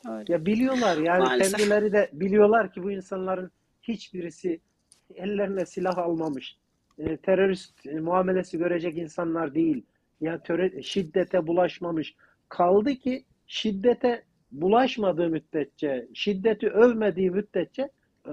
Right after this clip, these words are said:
Speaker 2: bazı mevzular uluslararası hukukta, e, fikir hürriyeti kapsamına da giriyor yani. Şimdi ya bu bile yok yani. Bırak şiddeti övmeyi.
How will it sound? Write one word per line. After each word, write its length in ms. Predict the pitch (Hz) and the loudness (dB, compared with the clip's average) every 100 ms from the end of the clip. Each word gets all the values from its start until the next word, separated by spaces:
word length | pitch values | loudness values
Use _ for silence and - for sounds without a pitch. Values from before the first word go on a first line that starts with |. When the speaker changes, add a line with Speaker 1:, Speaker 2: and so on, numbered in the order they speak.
| 151 | -10
Speaker 2:
bazı 500 | 151 143 202 208 190 | -10 4 6 6 6
mevzular 440 | 180 160 156 220 | 4 4 4 2
uluslararası 680 | 196 190 185 196 175 147 - | 4 2 2 0 0 -2 -2
hukukta, 540 | 165 - 160 - 247 254 _ _ - | -4 -4 -8 -2 -2 -4 _ _ -6
e, 340 | 175 175 175 | 0 0 0
fikir 280 | - - 254 | -2 0 2
hürriyeti 480 | 214 202 208 208 202 | 2 2 0 0 0
kapsamına 580 | 196 196 202 196 202 202 | -2 0 -2 0 2 2
da 80 | |
giriyor 420 | 165 139 131 120 101 | 0 -2 -10 -10 -14
yani. 200 | 92 - _ _ _ _ _ | -20 -20 _ _ _ _ _
Şimdi 500 | - 233 240 233 - _ _ - | -12 -8 -6 -4 -6 _ _ -12
ya 140 | 170 156 _ - | -10 -10 _ -12
bu 220 | 170 202 | -6 -2
bile 180 | 233 233 | 4 6
yok 340 | 240 214 - 170 | 8 6 4 -4
yani. 420 | 151 143 147 131 - | -8 -8 -8 -10 -8
Bırak 240 | 170 202 | -4 -4
şiddeti 520 | 196 220 196 233 220 214 | -6 -14 -6 -6 -6 -4
övmeyi. 600 | 196 185 170 156 139 127 | -2 -2 -2 -4 -4 -8